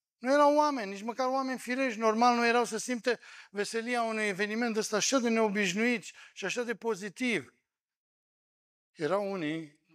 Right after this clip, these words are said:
care, în mijlocul la bucurie și la veselie, plănuiau. Deja plănuiau și plănuiau crime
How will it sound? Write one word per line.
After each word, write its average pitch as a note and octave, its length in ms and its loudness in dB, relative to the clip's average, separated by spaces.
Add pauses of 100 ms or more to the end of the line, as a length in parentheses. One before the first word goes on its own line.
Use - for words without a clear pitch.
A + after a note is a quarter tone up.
care, D3 400 -4
în C#3+ 260 -6
mijlocul E3 440 -4
la D3 100 2
bucurie C#3+ 560 -4
și C#3+ 160 -4
la C#3 120 -6
veselie, C3+ 800 -4 (580)
plănuiau. C#3 720 -2 (580)
Deja C#3+ 320 -2
plănuiau C#3+ 540 2
și C3 160 -6
plănuiau C#3 400 0
crime D3 460 -2